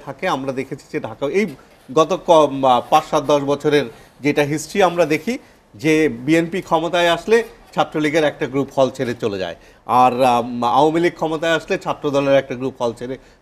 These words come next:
চলে যায়। তো এই, এই হচ্ছে একটা চরিত্র।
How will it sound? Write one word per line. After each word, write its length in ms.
চলে 280
যায়। 240
তো 60
এই, 160
এই 80
হচ্ছে 280
একটা 240
চরিত্র। 380